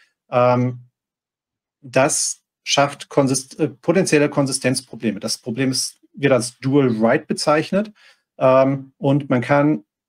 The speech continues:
für beide Reihenfolge, erst Message Queue, dann Datenbank oder erst Datenbank Commit, dann Message Queue,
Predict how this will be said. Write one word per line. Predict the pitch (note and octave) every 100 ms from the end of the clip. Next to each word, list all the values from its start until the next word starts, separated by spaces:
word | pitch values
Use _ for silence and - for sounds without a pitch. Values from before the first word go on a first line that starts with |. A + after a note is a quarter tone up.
| _ _ _
für | _ A2
beide | - C3 F#3+ G3+
Reihenfolge, | C3+ D#3 - D#3+ D#3+ F3+ -
erst | C3+ -
Message | D3 C#3 -
Queue, | - C#3+
dann | C3+
Datenbank | B2 C3+ C#3+ D3 D#3+ - _ -
oder | C#3 C3+
erst | C3 C3 C#3
Datenbank | C3 C3+ B2+
Commit, | C3 C3 C3
dann | A#2+
Message | B2+ - - -
Queue, | D3